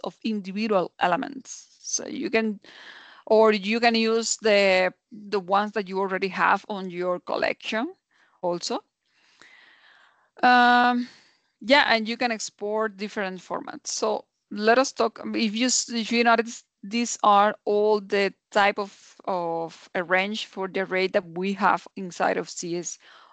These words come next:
on, on Antenna Magus. You have different options. You can bring other options also if you need it. And you can, you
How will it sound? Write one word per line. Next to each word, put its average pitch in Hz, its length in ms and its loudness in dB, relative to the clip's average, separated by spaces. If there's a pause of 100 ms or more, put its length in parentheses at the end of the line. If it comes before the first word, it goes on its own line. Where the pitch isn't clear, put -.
on, 170 680 -6
on 202 140 2
Antenna 190 300 -2
Magus. 180 460 -2 (1040)
You 196 180 2
have 180 300 2
different 196 400 -2
options. 196 640 0
You 233 120 -2
can 233 280 2 (200)
bring 233 580 0 (220)
other 202 400 2
options 240 640 -2
also 202 360 -6 (240)
if - 220 -16
you 175 180 -6
need 170 180 -6
it. - 280 -4 (800)
And 220 360 2
you 208 200 -8
can, 233 280 -2
you 226 440 -4